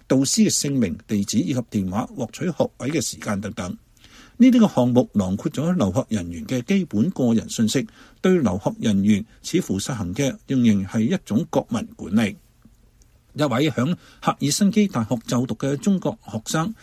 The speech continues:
曾經響海外聲援過白紙革命，因為同國內家人嘅關係，佢唔能夠曝光自己嘅姓名。佢對美國之音嘅記者表示，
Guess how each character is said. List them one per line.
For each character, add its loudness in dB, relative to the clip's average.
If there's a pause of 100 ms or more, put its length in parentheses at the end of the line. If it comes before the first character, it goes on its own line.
(180)
曾 -2
經 4
響 2
海 0
外 0
聲 4
援 0
過 -2
白 -4
紙 -4
革 -4
命， 0 (440)
因 6
為 4
同 -4
國 0
內 0
家 0
人 -2
嘅 -2
關 -4
係， 2
佢 -2
唔 0
能 -6
夠 -6
曝 -2
光 -8
自 -8
己 -8
嘅 -6
姓 -4
名。 -2 (460)
佢 2
對 6
美 2
國 2
之 0
音 6
嘅 2
記 0
者 0
表 -2
示， 4